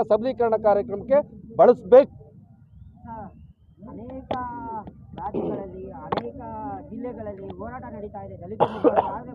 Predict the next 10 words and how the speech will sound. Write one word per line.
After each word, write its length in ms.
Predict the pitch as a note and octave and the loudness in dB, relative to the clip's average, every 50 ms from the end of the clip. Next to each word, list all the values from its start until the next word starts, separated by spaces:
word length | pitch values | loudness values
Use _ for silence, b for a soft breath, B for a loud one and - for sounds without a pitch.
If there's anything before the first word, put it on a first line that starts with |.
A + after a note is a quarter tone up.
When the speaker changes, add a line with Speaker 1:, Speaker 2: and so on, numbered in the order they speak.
| G#3 | -14
Speaker 2:
ಮೌನ 160 | G#3+ A#3+ C4+ C#4 C4 | -12 -12 -12 -12 -12
ವಹಿಸಿದ್ದಾರಲ್ಲ 520 | B3+ A#3+ A#3 - A#3 G#3 A3+ G#3+ G3 G3 G3+ | -12 -14 -16 -16 -16 -16 -14 -14 -14 -14 -14
ಮುಖ್ಯಮಂತ್ರಿಗಳು. 680 | G#3+ - - A3 G#3+ G#3 G3+ - - F#3 - C#3 - - | -16 -16 -16 -16 -16 -16 -16 -18 -18 -18 -18 -16 -8 -4
Speaker 1:
ಸರ್, 200 | E3 G3+ A3 E3+ C3+ C3 | -2 -2 -2 -2 -4 -8
ಮೊ-, 140 | C3+ - - - - - - - - - - - - - - - C3+ | -8 -8 -8 -12 -18 -18 -20 -18 -20 -20 -18 -18 -20 -18 -12 -10 -10
ಮುಖ್ಯಮಂತ್ರಿಗಳು 1000 | C#3 - - - E3 F#3 F#3+ F3+ F3+ F3 F3 F#3 - E3 E3 D#3+ D#3+ D3+ D3+ D#3 D#3 E3 E3+ E3+ E3 - A2+ A#2 | -10 -10 -16 -8 -4 -4 -2 0 -2 -4 -4 -6 -8 -6 -4 -2 2 2 2 4 4 2 0 -2 -4 -6 -6 -4
ಮೌನ 240 | B2 C#3 D3 D3 D3+ C#3 C#3 | 0 0 2 2 2 0 0
ವಹಿಸಿದ್ದೀವಿ. 440 | C3+ C3+ - - C3 B2 B2 A#2+ A#2 A2 | -2 -4 -6 -8 -10 -10 -8 -4 -6 -6
ಆ 20 | - - - | -6 -6 -8
ಪ್ರತಿ 260 | B2 A#2 B2+ D3+ | -8 -8 -6 -6